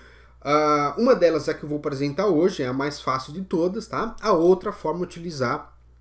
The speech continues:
o Nine Patch, tá? Tem uma opção é, que é muito conhecido aí por programadores de outras linguagens que fazem aplicativos para Android, que é o Nine Patch, tá? Você pode desenhar a aplicação, abrir uma aplicação, um aplicativo do próprio,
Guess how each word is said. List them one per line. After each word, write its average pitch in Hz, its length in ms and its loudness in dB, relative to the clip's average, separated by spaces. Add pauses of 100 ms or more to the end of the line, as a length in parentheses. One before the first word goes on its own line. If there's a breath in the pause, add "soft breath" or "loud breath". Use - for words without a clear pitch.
(460)
o 156 120 0
Nine 156 320 0
Patch, - 480 -2
tá? 135 140 -4
Tem 139 160 -6
uma 135 80 0
opção 143 520 -2 (380 loud breath)
é, 120 640 0
que 143 120 0
é 131 40 2
muito 165 340 0
conhecido 151 400 0
aí 143 60 2
por 143 180 -8
programadores 131 600 0
de 170 120 -4
outras 156 420 2
linguagens 131 600 -2
que - 120 -20
fazem 147 480 -2
aplicativos 131 560 -8
para 120 200 -4
Android, 135 480 -2 (260 loud breath)
que 170 160 2
é 170 60 6
o 185 80 4
Nine 175 420 0
Patch, 135 520 -4 (180)
tá? 131 180 -4
Você 139 140 -8
pode 131 360 -4
desenhar 147 580 0
a 175 40 0
aplicação, 139 800 -6 (180 loud breath)
abrir 143 380 -2
uma 240 100 2
aplicação, 180 560 -4
um 151 40 -2
aplicativo 143 580 -6
do 143 120 -4
próprio, 131 1160 0